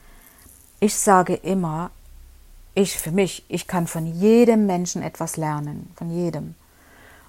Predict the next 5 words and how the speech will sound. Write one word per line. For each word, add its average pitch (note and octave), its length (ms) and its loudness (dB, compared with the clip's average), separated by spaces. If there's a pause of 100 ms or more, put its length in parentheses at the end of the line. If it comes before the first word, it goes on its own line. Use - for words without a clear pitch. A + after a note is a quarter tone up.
Und F3+ 400 -2 (560)
manchmal G#3 440 4
verbirgt G3 600 0
sich F3 180 -6
hinter F#3+ 480 0